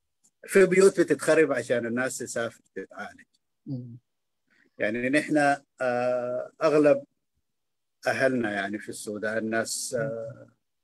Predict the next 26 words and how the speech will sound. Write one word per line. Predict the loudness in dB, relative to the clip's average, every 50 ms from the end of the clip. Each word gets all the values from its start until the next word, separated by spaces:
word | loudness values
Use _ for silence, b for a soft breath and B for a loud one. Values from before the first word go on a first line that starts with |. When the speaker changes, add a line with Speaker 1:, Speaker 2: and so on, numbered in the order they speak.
| _ _ _ _ _ _ _ _ -2 -2
Speaker 1:
بسيطين | 0 4 4 2 4 4 4 4 4 4
جدا | 4 2 4 4 2
جدا، | 2 2 -2 -6 -4 -4 -6 -6 -6 -12 _ _ _ _ _ _ _ _ _
مزارعين | -6 -4 -2 4 6 6 8 8 8 6 6 6 6 6 4 4 4 2 2
ورعاة | 2 2 4 4 4 4 4 2 2 2 2 0 0 -2 -2 0 0 2
و-، | 2 2 0 0 -2 -4 -6 -8 -10 -12 -14 -18 -20 -20 -20 -20 _ _ _ _ _ _ -20 -18
وبتاع | -16 -14 -12 -8 -8 -8 -8 -8 _ -2 0 2 2
وكده. | 0 0 -2 -2 -4 0 0 0 0 -2 B B B B B B B -6
والحكاية | 2 2 2 4 6 8 8 8 8
بتاعت، | 6 6 4 4 4 4 4 2 2 2 _ 2
آه، | 2 4 4 4 4 4
التجارة | 2 0 -2 0 4 6 6 6 6 6 4
دي | 4 0
ذاتها | 2 4 4 4 4 4 4 4 4 2 2 -2 -4 -4 -4 -4 -6 -6 -6 -8
دكان | -6 -2 0 0 0 2
ود | 0 0 0 0
البصير | 0 2 0 -2 0 2 2 4 4
يعني | 4 2 2 0 -4 -4 -4
ما، | 0 0 2 2 2
ما | 0 0 -2
عندنا | 0 0 -2 -2 0 2 2 2 2 0
التجارة | -4 -6 -6 -10 -4 0 2 2 2 2 0 -2
ال-، | -2 -4 -8 -8 -8
ال-، | -8 -6 -4
القائمة | -4 -4 -6 -8 -8 -4 -2 2 4 4 4 2 0 -2
على، | -4 -4 -4 -2 -2 -2 -4